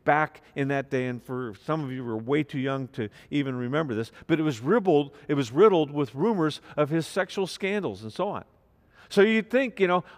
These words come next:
"When I'm president, man, I gotta be careful with that." He's barely into the presidency thing when the Monica Lewinsky thing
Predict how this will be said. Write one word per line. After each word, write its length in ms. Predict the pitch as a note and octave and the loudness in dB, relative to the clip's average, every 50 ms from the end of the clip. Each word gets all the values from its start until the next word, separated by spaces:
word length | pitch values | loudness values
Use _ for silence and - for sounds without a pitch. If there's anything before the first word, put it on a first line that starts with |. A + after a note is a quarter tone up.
| - - | -14 -8
"When 140 | C3 B2+ D#3+ | -2 0 2
I'm 100 | G#3 A3 | 2 2
president, 500 | - - A3 A3+ A3+ F#3+ F#3 E3 E3 D#3 | 2 2 2 4 4 4 2 0 -2 -2
man, 300 | D#3 D#3 D#3 D#3 D#3 C#3+ - - | -2 -2 0 0 -2 -4 -6 -12
I 40 | - | 0
gotta 220 | A2 C3+ E3 F3 F3 | 2 4 4 4 4
be 120 | E3+ F3 | 2 0
careful 380 | - - F#3+ F#3+ F3+ - F3 E3+ | 0 0 -2 -2 -2 -2 -2 -4
with 140 | E3+ E3 | -2 0
that." 180 | F#3 C#3+ G#2+ - - - | 0 0 0 -2 -8 -6
He's 280 | - G3 A#3+ B3 A3 D#3 | -2 0 2 2 0 -2
barely 540 | A#2 G#2 - F3+ G#3 B3 B3+ B3+ B3+ C4 B3+ | -6 4 8 8 10 10 8 6 4 2 -2
into 140 | A#3 G#3+ G3+ | -2 -2 -2
the 120 | G3 F#3 | -2 -2
presidency 760 | - - G#3 G#3+ A3+ G#3+ F3+ E3 D3 D3 B2+ - - C#3 C3+ A#2 | -2 -2 0 0 0 0 0 -2 -2 -4 -4 -4 -4 -4 -4 -2
thing 280 | - D3 D3 D#3 D3+ - - - - | -2 -2 -2 -2 -4 -8 -14 -8 -2
when 160 | - D#3+ D3 | 0 2 2
the 80 | D3 C#3+ | 2 2
Monica 400 | C#3 D#3 F3 F#3 G3 G3 - G3 | 2 2 2 2 0 0 0 0
Lewinsky 560 | F#3 F3 F3+ F#3 G3 G#3 G3 - - D3 C#3 | 0 2 2 2 2 2 0 -2 -4 -4 -4
thing 220 | - D3 D3+ C#3+ | -2 -4 -6 -6